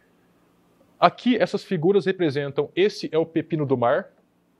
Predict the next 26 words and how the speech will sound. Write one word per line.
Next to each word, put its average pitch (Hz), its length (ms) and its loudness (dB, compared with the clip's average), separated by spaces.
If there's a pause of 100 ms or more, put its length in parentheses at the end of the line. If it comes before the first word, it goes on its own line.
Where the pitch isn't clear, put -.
(260)
esse 190 340 -4
é 175 80 4
o 170 80 4
lírio 226 400 0
do 143 100 0
mar, 131 360 0 (680)
a 139 100 0
mais 175 260 -2
conhecida 156 640 -2
estrela 135 400 -2
do 123 120 0
mar, 127 340 -2 (960)
serpente 208 760 2
do 156 120 0
mar, 135 420 0 (640)
bolacha 170 580 2
de 156 120 -4
praia 156 600 -2 (440)
e, 160 80 0
como 170 160 2
eu 143 40 -4
já 170 60 4
citei, 160 480 -2 (320)
ouriço 151 320 2
do 170 100 -4
mar. 113 300 -4